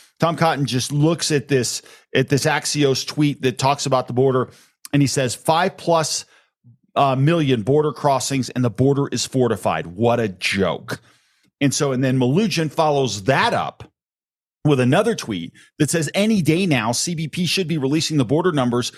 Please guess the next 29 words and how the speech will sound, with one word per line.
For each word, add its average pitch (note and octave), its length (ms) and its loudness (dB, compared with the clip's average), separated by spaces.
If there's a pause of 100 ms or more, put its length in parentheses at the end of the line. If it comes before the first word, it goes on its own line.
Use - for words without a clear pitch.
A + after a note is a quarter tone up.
(200)
for D3 60 -2
the D#3 80 4
month D#3 200 0
of C#3+ 80 -2
September. C#3+ 480 0
Per G#3+ 380 0
our E3 180 0
C F#3+ 240 -4
B E3+ 120 -2
P D#3 180 -2
source, G3 560 0 (380)
those A3+ 260 2
numbers E3 340 0
will C3 120 -4
show D3 300 2
almost C#3 520 -2
two B3 220 2
hundred F3 220 2
and A#2 100 0
seventy D3+ 560 -2 (180)
thousand D#3+ 560 0
migrant C#3 480 0
encounters, B2 640 -2 (320)
the C#3 100 2
highest F3 480 0
single F#3 300 0
month D3+ 380 0 (200)
ever F3+ 420 2 (280)
recorded." C3+ 800 0